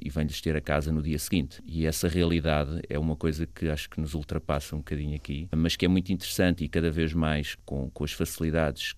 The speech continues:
que têm existido para empresas estrangeiras enviarem os produtos para a China sem ter efetivamente que abrir uma empresa na China.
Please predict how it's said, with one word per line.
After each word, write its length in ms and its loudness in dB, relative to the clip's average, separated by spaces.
que 80 -16
têm 160 0
existido 540 0
para 480 2
empresas 500 0
estrangeiras 840 0
enviarem 480 4
os 120 -6
produtos 480 -4
para 260 2
a 60 2
China 440 -4
sem 260 0
ter 220 0
efetivamente 500 -2
que 60 -4
abrir 240 0
uma 160 2
empresa 420 0
na 100 2
China. 420 -6